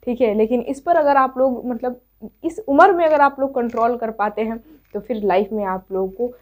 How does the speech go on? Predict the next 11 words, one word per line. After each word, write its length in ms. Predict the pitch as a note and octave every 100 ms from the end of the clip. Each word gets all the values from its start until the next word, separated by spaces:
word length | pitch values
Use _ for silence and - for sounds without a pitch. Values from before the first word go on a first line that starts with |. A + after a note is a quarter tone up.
| _ _
कामयाबी 460 | F#3 G3 F#3+ G3 A#3
ही 140 | A#3
कामयाबी 480 | A3 F3 F3+ E3+ F3
मिलेगी, 440 | F3 E3+ E3+ E3 F3 _ -
ठीक 160 | A3+ A3
है 60 | B3
ना। 120 | F#3+ - - G#3+
और 100 | G#3
इसी 300 | A#3 - D4
बात 300 | G#3+ G#3+ A#3+
पर 120 | A3